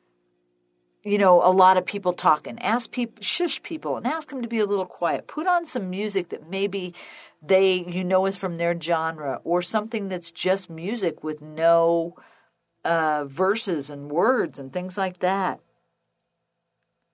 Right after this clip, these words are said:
Because when people, um,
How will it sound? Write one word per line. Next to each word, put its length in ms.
Because 480
when 420
people, 880
um, 600